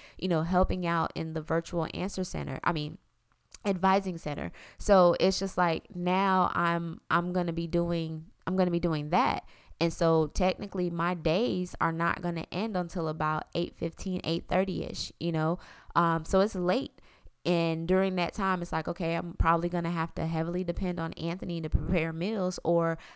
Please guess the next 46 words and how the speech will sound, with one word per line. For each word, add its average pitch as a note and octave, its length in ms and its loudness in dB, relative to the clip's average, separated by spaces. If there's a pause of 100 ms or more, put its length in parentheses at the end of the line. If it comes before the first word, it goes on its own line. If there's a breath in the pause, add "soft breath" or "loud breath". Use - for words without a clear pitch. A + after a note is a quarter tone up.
(100)
I F#3 120 4
could F#3 160 0
prepare F3 320 8
the E3+ 80 -4
meal E3+ 180 0
from E3 240 -6
earlier D#3+ 300 0
in D3+ 100 -6
the D3+ 140 -6
day G#3 420 0
and E3 180 -4
then D#3+ 140 -4
they D#3+ 140 -2
can - 100 -8
just D#3 220 -4
warm D#3 220 -4
it D3 60 -4
up C#3+ 140 -4
later D3 320 -2
on. E3+ 300 0 (280 loud breath)
But G#3 140 6
that G3+ 160 4
does G#3 240 2
mean G3 200 -2
that F3 100 0
I E3+ 80 0
may E3+ 180 -2
miss E3+ 240 -2
out D#3+ 140 0
on D#3+ 100 0
having D#3 320 -4
dinner D3+ 260 0
with D3+ 200 -4
my D3 100 -2
family, C#3+ 400 -2
or D#3+ 220 4
we E3+ 180 4
would E3+ 220 0
have D#3 240 -4
to E3 80 -4
have D3+ 260 -4
dinner D#3 300 -4
a C#3+ 80 -2
little G3 200 2
bit G#3 220 0
earlier E3 480 2